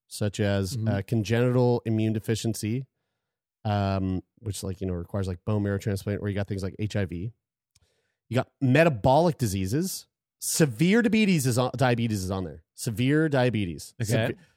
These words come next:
Speaker 1: severe, severe diabetes.
Speaker 2: <laughs> Did,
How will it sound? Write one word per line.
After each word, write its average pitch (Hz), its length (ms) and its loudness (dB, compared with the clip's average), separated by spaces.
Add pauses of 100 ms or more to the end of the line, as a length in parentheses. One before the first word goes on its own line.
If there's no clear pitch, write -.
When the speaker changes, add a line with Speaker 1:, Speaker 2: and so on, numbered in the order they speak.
(100)
Speaker 1:
severe, 127 360 -2 (140)
severe 147 340 2
diabetes. 120 540 -2 (300)
Speaker 2:
<laughs> 127 400 2
Did, 143 240 2